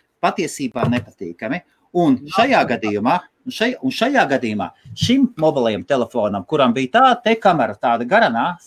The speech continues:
Speaker 1: tā, tās
Speaker 2: Jā.
Speaker 1: divas, tam tādas problēmas nebija.
Speaker 2: Tieši tā.
Speaker 1: Tam tādas problēmas nebija.
Speaker 2: Nu, arī es, es teikšu tā, no te arī problēmas nav.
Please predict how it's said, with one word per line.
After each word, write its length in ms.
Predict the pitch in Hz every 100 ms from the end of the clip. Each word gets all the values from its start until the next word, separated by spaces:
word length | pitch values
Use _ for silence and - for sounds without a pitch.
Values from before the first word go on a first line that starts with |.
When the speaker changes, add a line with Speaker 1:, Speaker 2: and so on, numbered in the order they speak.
| _ _ _ 135
Speaker 1:
tā, 120 | 127
tās 240 | - 127
Speaker 2:
Jā. 60 | 175
Speaker 1:
divas, 260 | 147 - - _ _ _ _
tam 160 | 160 185
tādas 260 | 202 165 -
problēmas 480 | 208 180 123 117 -
nebija. 340 | 175 92 95 _ _ _ _ _ _ _ _ _ _
Speaker 2:
Tieši 160 | 170 -
tā. 120 | 123
Speaker 1:
Tam 180 | 151 220 _
tādas 340 | - 123 120 -
problēmas 460 | 135 135 101 -
nebija. 280 | 90 80 - _ _ _ _ _ _ _
Speaker 2:
Nu, 180 | 175 175
arī 300 | 170 165 156 -
es, 240 | 165 165 180 160
es 200 | 160 160 185 165
teikšu 300 | 156 185 160
tā, 120 | 254 196
no 180 | 160
te 120 | 156 185
arī 240 | 247 226
problēmas 460 | 156 175 151 131 -
nav. 180 | 151